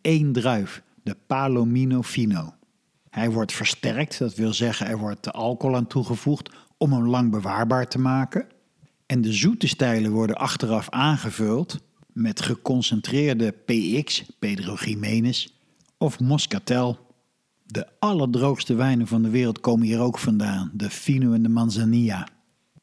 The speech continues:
Beendroog met aroma's van amandelen, kamille en bloemen. Sherry is er in allerlei stijlen en het is super gastronomisch inzetbaar. Bij vis, bij schaaldieren, bij ham, worst,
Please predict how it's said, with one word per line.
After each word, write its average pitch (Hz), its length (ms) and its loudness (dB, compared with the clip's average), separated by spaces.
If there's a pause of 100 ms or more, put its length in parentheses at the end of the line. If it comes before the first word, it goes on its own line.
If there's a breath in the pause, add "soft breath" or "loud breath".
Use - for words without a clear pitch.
(160)
Beendroog 123 920 0
met 107 320 0
aroma's 113 580 0
van 107 320 0
amandelen, 117 880 2
kamille 120 480 2
en 104 340 -2
bloemen. 120 380 2 (1120)
Sherry 139 500 0
is 123 200 -2
er 120 80 -2
in 113 220 -2
allerlei 135 420 2
stijlen 127 520 0
en 123 160 0
het 117 140 0
is - 420 0
super 180 500 2
gastronomisch 117 720 0
inzetbaar. 95 720 -2 (720)
Bij 110 180 -6
vis, - 420 -2
bij 110 140 -4
schaaldieren, 123 920 -2
bij 98 140 -2
ham, 120 640 0
worst, 120 460 -2